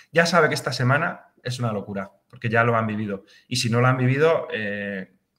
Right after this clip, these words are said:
hombre, es que en cuanto preguntes te lo van a decir. Eh, aprovisionate para esta semana porque es que es una locura. A nada que lo hagas un poquito bien, vas a tener, vas a tener un montón de pedidos. Entonces, claro, efectivamente hay que estar preparados.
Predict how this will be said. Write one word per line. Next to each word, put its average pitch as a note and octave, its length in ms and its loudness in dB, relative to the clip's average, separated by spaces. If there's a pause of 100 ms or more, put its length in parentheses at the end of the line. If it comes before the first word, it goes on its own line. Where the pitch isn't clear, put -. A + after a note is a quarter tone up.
(120)
hombre, A#2 220 -6
es G2 100 -10
que A#2 60 -10
en G2+ 60 -6
cuanto G#2 200 -8
preguntes A2 380 -6
te A2+ 80 -6
lo G#2 80 -4
van A2 140 -4
a G#2 40 -6
decir. G2 380 -8
Eh, G2 440 -8 (200)
aprovisionate A#2+ 720 0
para B2 100 2
esta B2 160 0
semana B2 360 2
porque A2+ 220 -6
es A2+ 80 -10
que A#2+ 260 2
es G#2+ 140 -8
una A#2+ 140 -2
locura. G2+ 360 -2 (240)
A A2 120 0
nada A#2+ 200 6
que C3+ 80 -2
lo C3+ 80 2
hagas B2+ 180 2
un B2+ 80 -2
poquito B2 280 -2
bien, C3+ 380 0 (340)
vas B2 180 0
a B2 60 -2
tener, A2 580 0
vas A2+ 140 -8
a B2+ 40 -8
tener C3+ 160 -2
un A2 60 2
montón G2+ 260 -6
de G2+ 80 -10
pedidos. G2+ 580 -4 (600)
Entonces, G2+ 260 -4
claro, A#2 280 6
efectivamente A2 600 -4
hay A#2+ 60 0
que A#2+ 60 -4
estar A#2+ 180 -4
preparados. A2 580 -4